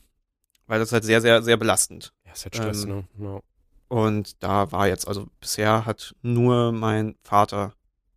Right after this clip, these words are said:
Speaker 1: den Kleinen gesehen, weil der uns halt aus dem Krankenhaus abgeholt hat und nach Hause gefahren hat.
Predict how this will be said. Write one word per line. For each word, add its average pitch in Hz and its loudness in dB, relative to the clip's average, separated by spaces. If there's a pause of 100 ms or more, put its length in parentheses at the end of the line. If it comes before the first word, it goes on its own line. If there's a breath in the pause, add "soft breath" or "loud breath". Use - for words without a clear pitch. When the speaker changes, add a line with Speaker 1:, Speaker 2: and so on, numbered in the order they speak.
(180)
Speaker 1:
den 107 -10
Kleinen 101 -6
gesehen, 110 -2 (580)
weil 104 -4
der 104 2
uns 104 -4
halt 104 -4
aus 98 -4
dem 101 -12
Krankenhaus 104 -8
abgeholt 107 -8
hat 110 -6 (140)
und 117 -12
nach - -14
Hause 110 -8
gefahren 127 -12
hat. 107 -12